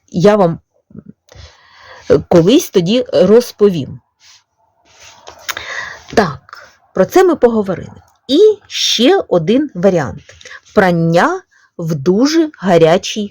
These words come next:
воді. Тут я не добавляла пом'якшувач,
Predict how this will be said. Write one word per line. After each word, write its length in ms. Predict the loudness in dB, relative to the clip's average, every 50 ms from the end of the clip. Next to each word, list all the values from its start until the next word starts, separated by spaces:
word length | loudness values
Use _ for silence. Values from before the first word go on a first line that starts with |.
| _ _
воді. 320 | -10 -8 -8 -8 -10 -14 -16 -18 -18 -20 -20 -20 -20 -20 -20 -20 -20 -20 -20 -20 -20 -20 -20 -18 -16 -14 -14 -12 -12 -12 -14 -16 -4 2
Тут 220 | 4 6 6 6 4
я 180 | 2 0 0 -2 _ _ _ _ _ _ _ _ _ _ -6
не 280 | -2 2 4 4 4 4
добавляла 680 | 4 4 4 4 2 2 2 0 0 -2 -4 -8 -10 _ _
пом'якшувач, 960 | -4 -4 -4 -4 -4 -8 -10 -12 -14 -14 -12 -8 -6 -6 -6 -8 -10 -18 -18